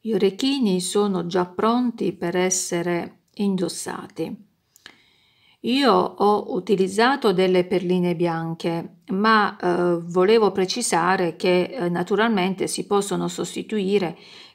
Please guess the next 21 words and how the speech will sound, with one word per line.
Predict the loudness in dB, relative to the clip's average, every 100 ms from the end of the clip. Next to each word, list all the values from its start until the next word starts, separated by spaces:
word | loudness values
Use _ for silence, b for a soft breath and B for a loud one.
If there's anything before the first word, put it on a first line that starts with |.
| _
con, | 2 2 2 0 0
eh, | -2 -4 -2 -2 2
minuteria | 2 2 2 2 2 2
varia | 2 2 2 2 2 0 -2 -2
o | 0 0
con | 0 -2 0 0 -2 -4 B B B
svaroschini, | -8 -2 0 2 -2 -4 -2 0 0 0
semicristalli, | -2 0 0 -2 -6 -6 0 0 2 0 -4 -6 -14 _ -8
mm, | -6 -4 -6 -6 0
in | 2
base, | 2 0 -4 -6 -10 B B B -8
eh, | -4
al | -2 -4 -4 -4
proprio | -2 -4 0 -2
gusto | -2 -8 -6 -6 -6 -4
personale. | -4 -4 -8 -8 -10 -12 -10 -12 -14 _ _ b b b b b b b _ _ _ _
Se, | -10 2 4 6 4 2
eh, | -2 -2 2
la | 0
mia | 2 2 2 0 -4
idea | 0 4 4 4 2 -2